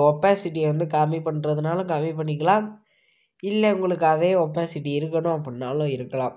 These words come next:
உங்க இஷ்டம் தான் இது. And அதுக்கப்புறமா ப்ளஸ் ஐகானை கிளிக் பண்ணி டூப்ளிகேட் லேயர் வந்து தந்துருங்க. தந்துட்டு என்ன பண்றீங்கன்னா, மூவ் and transform-ல,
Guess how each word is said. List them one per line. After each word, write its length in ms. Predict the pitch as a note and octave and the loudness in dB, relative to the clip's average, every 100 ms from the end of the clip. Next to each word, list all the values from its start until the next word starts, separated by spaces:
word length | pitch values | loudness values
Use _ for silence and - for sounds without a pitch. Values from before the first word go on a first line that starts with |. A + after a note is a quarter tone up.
| _ | _
உங்க 260 | C3 D3 D3 C#3 C3 B2 B2 B2 | -10 -6 -2 0 0 -2 -6 -8
இஷ்டம் 400 | C3 - C#3 - | -10 -8 -8 -6
தான் 120 | B2 A2+ | -8 -4
இது. 140 | E3+ C#4 - _ _ _ _ - | -4 -4 -12 _ _ _ _ -2
And 180 | D3+ D#3 | 0 2
அதுக்கப்புறமா 600 | D#3+ F3+ G3+ G3 G3+ G#3 G3 | 4 2 0 -2 0 0 -2
ப்ளஸ் 320 | E3+ D#3+ E3 | -2 -4 -4
ஐகானை 320 | F3+ E3+ D3+ C#3+ | -4 -2 -2 -4
கிளிக் 280 | D3 D3+ C#3 | -6 -6 -6
பண்ணி 220 | D#3 F3 D3+ C#3+ | -4 -2 -4 -2
டூப்ளிகேட் 560 | F3+ F#3 F#3+ D3+ B2+ B2 | -4 -2 -4 -2 -4 -2
லேயர் 240 | A#2+ A#2 | -4 -4
வந்து 160 | B2 C3 | -8 -8
தந்துருங்க. 420 | A#2+ A2+ A2 C3 F#3+ - - | -8 -8 -6 -4 -4 -6 -6
தந்துட்டு 560 | C#3+ E3 F#3+ F#3+ G3+ G#3+ D3+ - - - - - - - - - - - - - - - - - - | -2 -2 -2 -2 2 2 0 -4 -12 -14 -10 -4 -4 -4 -10 -8 -2 -2 -4 -6 -2 -2 -4 -8 -4
என்ன 180 | D#3 F3 | -2 0
பண்றீங்கன்னா, 460 | F3 D#3 D3 D#3+ E3+ | -2 -4 -4 0 0
மூவ் 200 | D#3+ F#3+ | 2 0
and 120 | F#3+ D#3+ | 0 0
transform-ல, 540 | D3 C#3 C#3 B2 | -2 -2 -6 -6